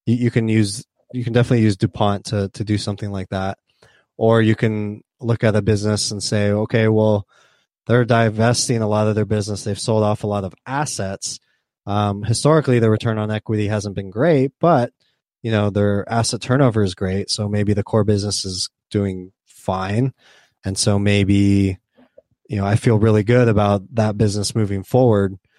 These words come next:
And I see it as a comeback story too. So I, there's so many things you can do with the DuPont analysis. I think those are just a few examples. And I think any sort of activity that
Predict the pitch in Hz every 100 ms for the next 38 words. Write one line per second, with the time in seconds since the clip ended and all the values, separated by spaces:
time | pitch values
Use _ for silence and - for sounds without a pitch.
0 | _ _ - 101 98 101 95 117 101 92
1 | 101 104 95 - - 90 87 82 - 117
2 | 110 - _ _ _ _ _ _ _ _
3 | - 165 180 180 175 226 226 185 127 139
4 | 143 131 131 123 110 120 117 107 113 -
5 | 123 120 113 110 113 - 117 110 110 104
6 | 101 104 104 - 101 - 104 98 - 95
7 | 98 101 107 107 - - - _ _ _
8 | _ 104 104 104 101 101 107 147 120 -
9 | 117 123 127 135 131 135 - - 123 120
10 | 113 113 - 110 110 120 113 104